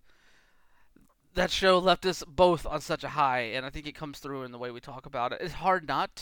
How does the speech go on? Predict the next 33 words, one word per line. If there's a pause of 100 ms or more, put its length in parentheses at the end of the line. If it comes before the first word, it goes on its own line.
to
whenever
you
talk
about
that
show. (160)
Um, (140)
anyway, (280)
so (1120)
if
I, (100)
we'll (140)
check (160)
and
see
if
there's
anything
else
that
happens,
and,
and
we'll
update
as
we
go.
But (760)
for
right
now